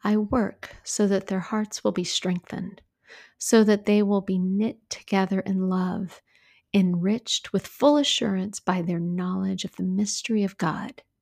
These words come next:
namely Christ, in whom every treasure of wisdom and knowledge is hidden. I say this so that no one deceives you with persuasive arguments. I may be absent in body,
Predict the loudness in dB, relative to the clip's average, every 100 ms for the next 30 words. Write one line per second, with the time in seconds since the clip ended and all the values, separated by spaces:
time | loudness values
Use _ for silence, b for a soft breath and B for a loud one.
0 | _ _ 0 2 2 0 -2 -4 -4 -4
1 | -10 -10 -10 -14 _ B B B B 4
2 | 6 6 2 2 0 0 0 -2 -2 -2
3 | 0 0 2 2 2 0 0 0 -2 -2
4 | 0 0 0 -2 -8 -10 -8 -6 -6 -8
5 | -10 -14 _ _ _ _ _ _ -20 B
6 | B B B 2 2 0 0 0 0 -4
7 | -8 -10 -10 -4 4 6 6 4 6 6
8 | 6 4 2 0 0 0 0 -2 -2 0
9 | 0 -2 -4 -6 -6 0 2 2 0 -2
10 | 0 0 0 -2 -6 -8 -6 -8 -8 _
11 | _ B B B B 0 2 2 0 -2
12 | -2 -4 -4 -6 -6 -4 -2 0 0 -2
13 | -4 -8